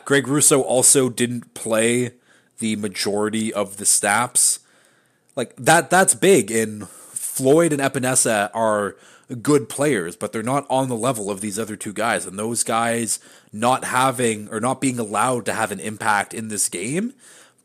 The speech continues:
probably a big reason why they lost, as someone who didn't really watch most of this game, but, uh, that just can't happen. <sighs> Like, the Bills have looked like a bad, a bad team the last two weeks.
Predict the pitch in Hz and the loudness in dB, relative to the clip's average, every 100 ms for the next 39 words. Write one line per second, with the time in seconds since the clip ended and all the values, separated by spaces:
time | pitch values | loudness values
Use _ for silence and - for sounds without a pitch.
0 | _ _ - - 123 139 180 214 226 220 | _ _ -14 -8 0 2 2 2 4 6
1 | 175 202 180 202 185 180 185 180 180 196 | 8 6 6 0 0 2 2 2 4 4
2 | 110 - 104 110 131 127 127 123 113 113 | 4 0 -2 0 0 0 -2 0 0 0
3 | 113 110 110 104 95 127 143 - 135 127 | -2 -6 -10 -8 -2 0 0 -2 -2 -2
4 | 131 127 - 127 131 127 107 101 90 85 | -2 -2 -2 -2 -2 -4 0 2 0 -2
5 | _ _ - - - _ _ - 95 95 | _ _ -20 -20 -20 _ _ -2 2 4
6 | 95 95 92 - _ _ _ _ _ _ | 4 2 -2 -10 _ _ _ _ _ _
7 | _ - _ 123 127 139 123 135 123 120 | _ -18 _ -2 0 0 2 2 2 2
8 | 117 - 117 113 107 - _ _ _ _ | 2 0 -2 -4 -12 -16 _ _ _ _
9 | _ _ _ - - - - - - 120 | _ _ _ -10 -10 -10 -16 -14 -8 -4
10 | 147 143 196 190 143 156 165 143 123 123 | 2 6 8 8 4 2 2 2 2 4
11 | 127 120 104 - 120 113 131 131 117 107 | 6 6 2 -2 -2 4 6 6 4 0
12 | - 101 85 95 90 80 - 92 82 73 | -4 -4 -4 -2 -2 -2 -6 -8 -10 -10
13 | - - | -6 -6